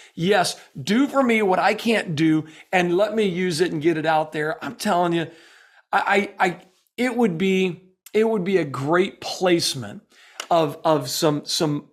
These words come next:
financial contribution every single month, knowing that these are being used to help change people's minds. I mean, I kinda look at what you're doing and what Reasons for Hope is doing. It's,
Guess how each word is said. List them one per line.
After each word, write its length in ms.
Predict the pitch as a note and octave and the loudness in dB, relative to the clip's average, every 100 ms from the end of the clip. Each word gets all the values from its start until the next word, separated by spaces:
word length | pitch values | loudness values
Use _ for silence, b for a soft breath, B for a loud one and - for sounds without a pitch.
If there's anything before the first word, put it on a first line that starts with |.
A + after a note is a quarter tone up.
| _ | _
financial 600 | F#3+ F#3 G#3 G#3+ G#3 G#3 F3+ | -2 0 0 0 0 -2 -2
contribution 880 | F#3+ F#3 F#3 E3 D#3+ C3+ D#3 D3+ - | 0 0 0 -2 -4 -2 -4 -4 0
every 480 | F#3+ E3 F3 F3+ - | 0 0 0 0 0
single 420 | - F3+ D#3+ D3+ | -2 0 2 0
month, 460 | D3+ D#3+ D3 C#3+ | 2 2 2 -2
knowing 640 | D3+ C#3+ D#3 F3 F#3+ E3 C#3+ | -6 -4 0 2 2 0 -4
that 140 | C3+ | -4
these 440 | E3 G3+ A3 - B B B | -4 -2 -4 -6 B B B
are 140 | F3+ F3+ | 0 2
being 320 | G3+ G3 F3 | 2 2 0
used 500 | D#3+ D#3 D#3 C#3 B B B - | 0 0 0 -2 B B B -4
to 140 | F#3+ | -2
help 340 | D3+ F3 F3 - | 0 -2 -2 -8
change 580 | - E3+ E3+ E3 D3 - | -6 -4 -4 -4 -6 -6
people's 400 | D#3+ E3+ D3+ D3 | -4 -4 -4 -2
minds. 380 | D#3 D3+ D3+ | 0 0 0
I 40 | D#3+ | 2
mean, 220 | F#3 F3 B B B B | 2 2 B B B B
I 40 | - | -2
kinda 160 | B3 | 0
look 160 | A#3+ G#3+ | 0 0
at 100 | G3 | 0
what 220 | G3 G3+ | 0 -2
you're 200 | F#3 F#3 | 0 -2
doing 360 | D#3+ F#3 F#3+ F#3 | 0 0 0 0
and 80 | E3+ | -2
what 100 | E3+ | -2
Reasons 300 | F#3 D#3+ C#3 | -2 -4 -4
for 140 | D3+ | -2
Hope 140 | E3+ | -2
is 120 | E3+ C3 | -2 0
doing. 300 | F3 F3 E3 | 0 2 -2
It's, 180 | - | -6